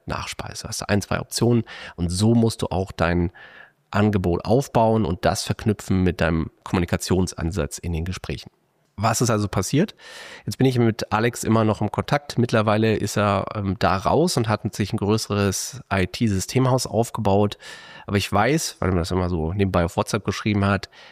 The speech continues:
dass nach der Umstellung mit diesem Fokusansatz drei neue Projekte in einem Monat abgeschlossen hat,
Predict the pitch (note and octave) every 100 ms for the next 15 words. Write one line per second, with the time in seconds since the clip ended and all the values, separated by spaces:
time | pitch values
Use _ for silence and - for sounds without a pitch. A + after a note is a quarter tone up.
0 | - G2+ G#2 G#2+ G#2 G#2+ D#3+ - A2+ G2+
1 | F#2+ F#2 F2+ F2+ - B2 - A2+ - -
2 | - _ - G#2 A2 G2+ F#2+ - - -
3 | _ _ _ - A2 A2 G#2+ G#2 - G2
4 | - E2+ E2+ F2 G#2 G#2+ A2+ G2 G2+ -
5 | - F#2 - D#2 F2 A2 -